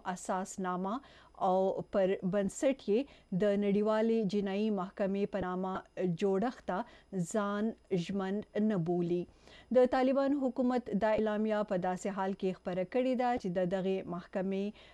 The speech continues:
آه، جګپوړي څارنوال کریم خان د دغې محکمې څخه په افغانستان کې د ښځو او د جونو د حقونو په ګډون د بشري حقونو د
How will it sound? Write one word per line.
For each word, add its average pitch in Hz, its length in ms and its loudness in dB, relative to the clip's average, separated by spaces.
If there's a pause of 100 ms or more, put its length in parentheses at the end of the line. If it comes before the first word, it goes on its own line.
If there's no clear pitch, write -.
(100)
آه، 185 280 0
جګپوړي 247 640 0 (180)
څارنوال 185 560 0
کریم 185 360 -2
خان 214 340 -4 (300)
د 175 140 0
دغې 233 380 2 (100)
محکمې 190 640 -4
څخه 196 220 -4
په 185 140 -4 (120)
افغانستان 180 680 -4
کې 269 120 -2 (320)
د 196 120 0
ښځو 220 380 2 (140)
او 185 100 0
د 185 260 0
جونو 214 380 0
د 190 100 -2
حقونو 202 520 0
په 190 140 0
ګډون 185 420 0 (300)
د 190 200 2
بشري 190 420 0
حقونو 202 500 -2
د 180 360 -2